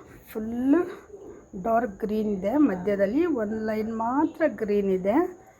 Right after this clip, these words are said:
ನೋಡಿ, ಇದ್ರಲ್ಲಿ ಸುಮಾರು ರೀತಿ ಕಲರ್ ಇದೆ. ಫುಲ್ ಗ್ರೀನು ಕೂಡ ಇದೆ ಇದರಲ್ಲಿ. ನೋಡಿ, ಇದು ದೊಡ್ಡ ಎಲೆ ಇರೋಂತಹ ಸ್ಪೈಡರ್ ಪ್ಲ್ಯಾಂಟ್ ಇದು. ಇವೆಲ್ಲ ಚಿಕ್ಕ ಎಲೆ ಇರೋಂಥದ್ದು. ನೋಡಿ, ಇವು ಕೂಡ ಚಿಕ್ಕ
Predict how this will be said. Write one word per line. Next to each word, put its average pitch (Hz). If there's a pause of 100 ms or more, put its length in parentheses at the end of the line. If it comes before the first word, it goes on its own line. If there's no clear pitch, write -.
(1120)
ನೋಡಿ, 226
ಇದ್ರಲ್ಲಿ 240
ಸುಮಾರು 285
ರೀತಿ 269
ಕಲರ್ 202
ಇದೆ. 190 (460)
ಫುಲ್ 311 (120)
ಗ್ರೀನು 254
ಕೂಡ 240
ಇದೆ 208
ಇದರಲ್ಲಿ. 185 (580)
ನೋಡಿ, 220
ಇದು 208
ದೊಡ್ಡ 196
ಎಲೆ 202
ಇರೋಂತಹ 190
ಸ್ಪೈಡರ್ 202
ಪ್ಲ್ಯಾಂಟ್ 180 (680)
ಇದು. 214 (680)
ಇವೆಲ್ಲ 277 (240)
ಚಿಕ್ಕ - (140)
ಎಲೆ 220
ಇರೋಂಥದ್ದು. 185 (560)
ನೋಡಿ, 214
ಇವು 220
ಕೂಡ 254 (140)
ಚಿಕ್ಕ -